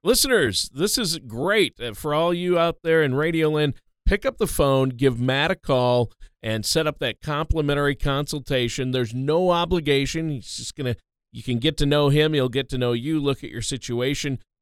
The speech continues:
and run that complimentary report for you to show you where you're at and what he might be able to do to help you moving forward. A-, and then it's up to you. And there's, i-, it's not a hard sell. It's just to get to know you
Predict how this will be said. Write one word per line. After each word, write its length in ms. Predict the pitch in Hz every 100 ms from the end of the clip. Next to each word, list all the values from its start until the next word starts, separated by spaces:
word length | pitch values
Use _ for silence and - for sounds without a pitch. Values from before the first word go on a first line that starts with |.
| _
and 220 | 143 143 -
run 340 | 143 170 226
that 160 | 202 -
complimentary 720 | 170 175 175 165 156 156 147
report 460 | 127 120 - 233 -
for 100 | 156
you 140 | 139
to 80 | 123
show 200 | - 156
you 180 | 165 147
where 260 | 123 135
you're 180 | 160 160
at 240 | 131 127 -
and 180 | 117 117
what 160 | 139
he 80 | 135
might 220 | 135 135
be 80 | 131
able 160 | 131 120
to 80 |
do 180 | 113 131
to 80 | 117
help 340 | 101 185 -
you 80 | 127
moving 320 | 127 135 120
forward. 540 | 110 175 202 165 127 104 _ _ _
A-, 60 | 143
and 340 | 143 - 156
then 140 | 160 170
it's 120 | 165
up 140 | 185
to 100 | -
you. 220 | 233 302 - - -
And 260 | 135 135
there's, 300 | 139 131 117
i-, 20 |
it's 460 | - 120 - 123 -
not 260 | 127 135 131
a 320 | 113 104 82
hard 320 | 139 143 110
sell. 340 | - 170 165
It's 180 | 151 -
just 240 | - 123 -
to 60 |
get 200 | 101 120
to 80 | -
know 220 | 107 139
you 220 | 151 151